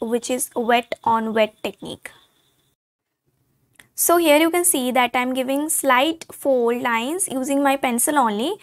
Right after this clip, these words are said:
which will later guide me while giving the folds using the color. And, uh, let us now move to the coloring section, that is how to make this color first.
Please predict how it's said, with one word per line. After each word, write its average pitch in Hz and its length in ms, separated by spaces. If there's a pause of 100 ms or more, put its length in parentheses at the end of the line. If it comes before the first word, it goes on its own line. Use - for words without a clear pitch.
(220)
which 277 360
will 349 220 (160)
later 247 480
guide 226 400
me 269 400
while 214 320
giving 226 340
the 226 200
folds 220 580
using 220 320
the 220 120
color. 196 400 (500)
And, 220 340
uh, 226 160
let 226 320
us 294 160
now 269 280
move 254 560
to 247 120
the 226 460
coloring 240 420
section, 277 520 (360)
that 220 260
is 233 200
how 233 260
to 262 180
make 240 520
this 269 260
color 233 340
first. - 640